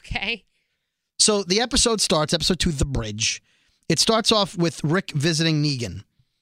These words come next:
Speaker 2: And he says, "Today was day thirty-five."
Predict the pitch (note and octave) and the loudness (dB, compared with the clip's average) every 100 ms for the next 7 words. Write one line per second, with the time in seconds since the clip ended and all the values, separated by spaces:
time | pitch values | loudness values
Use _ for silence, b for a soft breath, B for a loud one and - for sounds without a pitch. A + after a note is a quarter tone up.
0 | - D3+ D#3 - D#3 - E3+ G3 A3 F#3+ | -2 0 2 2 2 2 2 4 2 2
1 | D3 A2+ F3+ - F#3 E3 D#3 D#3+ B2+ G2+ | 2 2 2 2 2 2 0 0 -2 -6
2 | - - | -10 -12